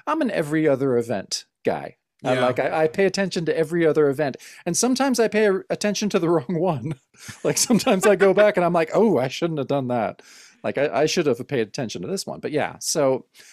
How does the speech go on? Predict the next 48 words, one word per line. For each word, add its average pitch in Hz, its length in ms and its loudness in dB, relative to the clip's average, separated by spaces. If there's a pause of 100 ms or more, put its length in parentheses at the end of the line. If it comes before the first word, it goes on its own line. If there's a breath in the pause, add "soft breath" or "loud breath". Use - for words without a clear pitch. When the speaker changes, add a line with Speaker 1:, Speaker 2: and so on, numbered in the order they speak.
(200 loud breath)
Speaker 1:
I, 156 160 -2
I 165 120 -4
don't 220 280 2
think 214 300 -2
I, 151 460 -2
I 139 80 -4
really 226 320 2
knew 214 160 2
too - 240 -2
much 254 200 0
of 233 60 -2
the 202 80 0
backstory 185 580 -2
of 170 80 -2
Original 175 360 -2
Sin, 180 300 -4
but 160 120 -2
in 165 160 -4
this 160 160 -4
first - 340 -4
issue, 170 460 0 (800 loud breath)
honestly, 180 800 0 (840)
I 180 60 0
did, 269 220 0
kinda 330 280 -2
didn't 180 340 -4
need 180 300 -2
to 139 460 -2 (100)
<laughs> - 80 -20
in 208 180 -2
Speaker 2:
No, 147 160 4
Speaker 1:
a 147 40 4
Speaker 2:
you 143 60 -2
Speaker 1:
lot 156 120 2
of 160 100 2
Speaker 2:
don't. - 20 -8
Speaker 1:
ways. 131 440 0 (500 loud breath)
Like, 160 280 2
I, 156 140 0
I, 170 360 -2
I 175 40 0
mean, 170 180 -2
the 147 80 -2
first 214 320 0
issue, 180 640 -2
uh, 180 260 -8 (280)
you 170 100 -4
know 123 360 -2